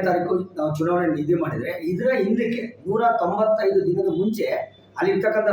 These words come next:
ಸದಸ್ಯರಿಗೆ ಅರ್ಹತೆ ಮತ್ತು ಅನರ್ಹತೆ ಹೊಂದಿರತಕ್ಕಂಥದ್ದು ಸ್ಪರ್ಧೆ ಮಾಡೋದಕ್ಕೆ, ಮತದಾನ ಮಾಡೋದಕ್ಕೆ ಅಂತೇಳಿ ಅದರಲ್ಲಿ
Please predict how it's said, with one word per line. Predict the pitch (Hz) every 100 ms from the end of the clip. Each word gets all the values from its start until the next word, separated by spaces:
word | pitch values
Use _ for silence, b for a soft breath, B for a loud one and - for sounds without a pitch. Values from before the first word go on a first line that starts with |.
| -
ಸದಸ್ಯರಿಗೆ | - 208 180 - 277 311 - - - - - _ _
ಅರ್ಹತೆ | 156 185 208 254 254 196
ಮತ್ತು | 190 160
ಅನರ್ಹತೆ | 175 190 185 190
ಹೊಂದಿರತಕ್ಕಂಥದ್ದು | 180 175 165 175 160 160 160 208
ಸ್ಪರ್ಧೆ | - 160 196 190
ಮಾಡೋದಕ್ಕೆ, | 175 165 156 147 147
ಮತದಾನ | 147 190 180 160
ಮಾಡೋದಕ್ಕೆ | 151 143 160 139
ಅಂತೇಳಿ | 131 120 160 - - _ _ -
ಅದರಲ್ಲಿ | 156 180